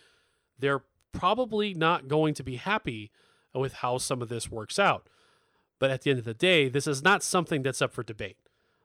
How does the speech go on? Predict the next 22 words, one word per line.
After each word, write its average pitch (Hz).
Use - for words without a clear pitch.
The 143
organization 165
of 127
the 123
Senate 147
is 135
not 156
something 131
that's 123
up 117
for 113
debate. 104
If 127
you 170
want 180
to 175
change 170
the 147
organization 131
of 110
the 113
Senate, 175